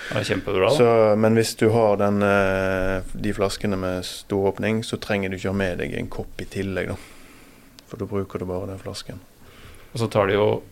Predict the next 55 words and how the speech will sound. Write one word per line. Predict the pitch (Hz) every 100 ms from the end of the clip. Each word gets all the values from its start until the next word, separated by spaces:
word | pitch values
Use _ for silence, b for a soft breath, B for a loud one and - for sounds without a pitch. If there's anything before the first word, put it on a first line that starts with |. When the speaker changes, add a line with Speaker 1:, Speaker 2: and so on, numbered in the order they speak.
| -
Speaker 1:
sinnssykt | - - 110 92 98 110 98
liten | 95 90 95
plass | 95 98 - - - - -
når | 135 110
du | 98
ikke | 98 101
bruker | 95 92 87 95
de. | 117 -
Speaker 2:
Ja, | - 131
det | 131
er | 110
det. | 117 -
Altså, | 113 120
du | 117
er | 113
alltid, | 113 120 123 110 85 - - - -
når | 117 120 110
du |
har | 110 113
vanlig | 113
flaske, | 110 113 110
sant, | 101 110
så | -
når | 107 110
du |
er | 110
i |
halve, | 107 113 110
sant, | 101 107
så | 117
driver | 117 110 104
du |
og | 104
skrumpler | - 104 104 110
og, | 101 95 92
eh, | 92 95 95 101 104 101
og | 98 98
rister. | 110 - 107 B B B B B -
Men | 104
her | 104
kan | 104 98
du |
liksom | 98 98 101
holde | 101 98 95
all | 98 95 95
luft | 98 - -
ute | 90 - 92 90 - _ -
hele | 98
tiden, | 92 92 90
sant. | 95 98 - -
Du |
bare | 92 92
presser | 90 87 90
på | 87
flaske, | 90 -